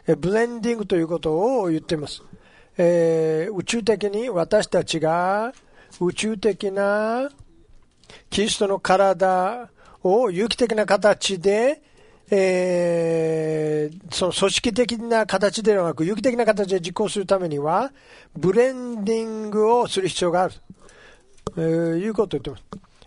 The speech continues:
えー、今日の午後、みんな集まってブレンディングしてることを感謝します。えー、違った言語があっても、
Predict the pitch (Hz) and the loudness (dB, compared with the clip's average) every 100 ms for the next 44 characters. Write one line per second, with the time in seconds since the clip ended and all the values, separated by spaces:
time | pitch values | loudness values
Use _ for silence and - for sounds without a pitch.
0 | - 160 156 151 196 196 175 165 190 175 | -2 0 2 0 0 2 0 -2 0 2
1 | 165 165 185 196 175 175 185 180 170 160 | 0 -2 -6 -4 -2 -2 0 -2 -2 -2
2 | 196 208 208 196 196 175 - 180 180 175 | -2 0 -2 -2 -4 -4 -2 -2 -4 -4
3 | 160 160 220 214 175 151 202 - 143 131 | -2 0 0 0 -2 -2 -2 -4 -10 -14
4 | - - - - _ _ _ _ _ _ | -20 -20 -20 -20 _ _ _ _ _ _
5 | _ _ - - _ 175 170 160 151 156 | _ _ -20 -20 _ 2 4 4 0 -6
6 | 190 170 - 170 202 202 190 208 185 175 | -12 -10 -2 2 4 4 0 0 2 2
7 | 185 - 170 175 214 | 2 0 -2 0 -2